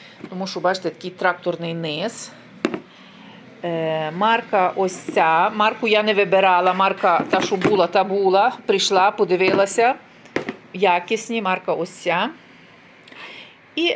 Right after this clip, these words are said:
е, колір підійшов. Колір га-, досить гарний, досить красивий колір.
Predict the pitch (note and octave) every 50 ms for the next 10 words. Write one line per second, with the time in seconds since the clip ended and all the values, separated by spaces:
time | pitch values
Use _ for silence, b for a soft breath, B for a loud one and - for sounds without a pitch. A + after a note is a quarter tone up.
0 | - - - F#3 F#3 F3 E3 D#3+ E3 D#3+ D#3+ D#3+ D#3 D#3+ D#3+ D#3 D#3 D#3 D#3+ D#3
1 | D#3 D3+ D#3 D#3+ - - - - - C4+ A#3+ A3 G3+ - - B3 G3 - G#3+ G#3+
2 | - - A3+ G3 G3 G#3 G#3+ - - B3 A#3 A#3 G#3+ G3+ G3+ G3 - G3 F#3+ F3+
3 | F#3+ F3+ F3+ G3+ G#3 F#3+ F#3 A#3+ C4 B3+ - B3+ G3 G3 G3+ E3 F3+ F3+ E3+ E3+
4 | E3 F#3 G3+ G#3 G3 D#3 F#3+ A#3+ C4 - C4 G3+ - - - F3+ F3 - - A#3+
5 | A#3 G3+ F3+ E3 - - F3 E3 D#3+ D#3 F3 G3+